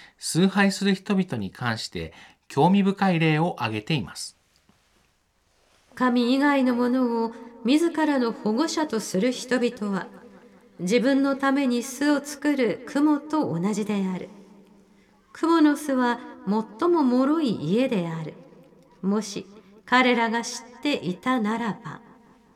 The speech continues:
Speaker 1: なんと興味深い例でしょうか。私たちはどんな動物でも昆虫でも自分のために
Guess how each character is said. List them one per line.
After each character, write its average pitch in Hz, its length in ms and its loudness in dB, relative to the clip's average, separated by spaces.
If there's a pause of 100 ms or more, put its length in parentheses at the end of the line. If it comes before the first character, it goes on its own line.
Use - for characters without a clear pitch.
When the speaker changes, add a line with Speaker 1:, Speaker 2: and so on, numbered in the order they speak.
(840)
Speaker 1:
な 165 160 6
ん 196 80 2
と 127 120 -2
興 135 220 -2
味 139 120 0
深 131 300 -2
い 110 80 -2
例 117 120 0
で 95 140 -6
し - 120 -10
ょ 85 60 -10
う 80 60 -12
か。 - 260 -14 (720)
私 151 320 0
た 120 140 -6
ち - 140 -8
は 95 240 -6 (300)
ど 151 180 2
ん 208 140 4
な 135 120 0
動 117 180 0
物 120 240 -8
で 120 100 -4
も 101 120 -4
昆 123 260 -8
虫 131 240 -8
で 123 100 -4
も 85 280 -10 (200)
自 113 260 -6
分 160 220 2
の 165 140 0
た 160 120 -6
め 151 140 -2
に 92 260 -8